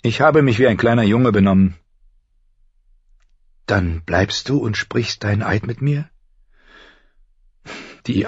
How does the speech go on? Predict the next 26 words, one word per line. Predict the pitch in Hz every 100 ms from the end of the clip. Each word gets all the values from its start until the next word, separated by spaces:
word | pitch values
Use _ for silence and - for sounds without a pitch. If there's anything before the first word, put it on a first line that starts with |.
| 113
alten | 104 98 104 98
Götter | 107 117 104
warten | 98 143 151
schon | 147 135 104
auf |
uns." | 143 101 - - _ _ _ _ _ _ _ _ _ - 92
Er | 82
zwang | - 85 85
sich | 87 -
zu | 90
einem | 82 82
Lächeln. | 87 87 71 64 - _ _ _ _ _ _ _ _ _ _ _ -
Am | 95
späten | - 135 147 139 101
Nachmittag | 90 87 98 98 107 110 92 85
machten | - - 92
sie | 95
sich | 95 101
auf | 107
den | - 98 90
Weg. | 80 - - - _ _ _ _ _ _ _ _ _ _ _ _ _ _ -
Die | 87
Mauer | 85 87 80
hatte | 80 92
keine | 87 87 85
Tore, | 127 107 95